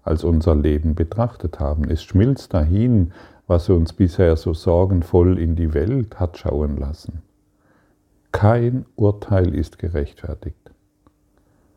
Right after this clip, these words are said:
Und das bedeutet auch, keine Angst ist gerechtfertigt.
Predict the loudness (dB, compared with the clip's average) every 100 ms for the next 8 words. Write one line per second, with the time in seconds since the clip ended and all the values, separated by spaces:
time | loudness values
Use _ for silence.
0 | _ -2 0 2 0 -2 0 2 0 0
1 | 0 -2 -4 -4 0 0 -2 -2 0 0
2 | -4 -8 -10 -10 -12 -10 -8 -8 -12 -10
3 | -10 -10 -14 -18